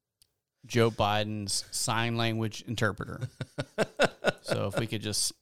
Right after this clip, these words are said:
Speaker 1: be serious for a minute. Okay, thank you. I feel better now because that poor girl, I mean, I don't, like, what is she supposed to do?
Speaker 2: I would say probably just shrug her shoulders.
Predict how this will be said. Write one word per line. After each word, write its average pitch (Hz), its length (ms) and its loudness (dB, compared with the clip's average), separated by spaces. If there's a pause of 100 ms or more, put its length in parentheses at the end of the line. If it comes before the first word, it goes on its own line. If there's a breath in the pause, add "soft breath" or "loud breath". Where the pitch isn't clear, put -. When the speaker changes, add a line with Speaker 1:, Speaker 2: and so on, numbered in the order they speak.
Speaker 1:
be 120 120 2
serious 156 480 6
for 120 140 0
a - 20 2
minute. 110 320 0 (2750)
Okay, 101 260 2
thank 92 320 0
you. - 100 -12 (1200)
I 113 100 6
feel 117 200 8
better 104 240 2
now 98 240 -6 (300)
because 120 420 4
that 170 240 4
poor 143 200 4
girl, 104 480 0 (800)
I 127 80 4
mean, 113 400 0
I 165 180 6
don't, 110 300 2 (640)
like, 110 240 -2
what 175 220 8
is 269 100 2
she 269 220 2
supposed - 420 0
to 113 80 -4
do? 98 260 -6 (500)
Speaker 2:
I 78 140 -4
would 82 160 -4
say 104 340 4
probably 104 400 4
just 82 160 0
shrug 90 280 0
her 78 80 -6
shoulders. 85 600 0